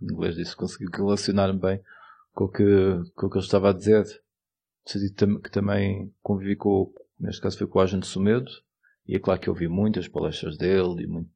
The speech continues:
Dhamma proferido por ele, mas realmente também só lhe fiz uma questão,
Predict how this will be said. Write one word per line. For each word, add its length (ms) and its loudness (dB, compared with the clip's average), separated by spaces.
Dhamma 560 -2
proferido 580 -8
por 140 -6
ele, 260 2
mas 200 -2
realmente 240 4
também 140 -2
só 120 0
lhe 60 0
fiz 160 -2
uma 120 -4
questão, 420 -6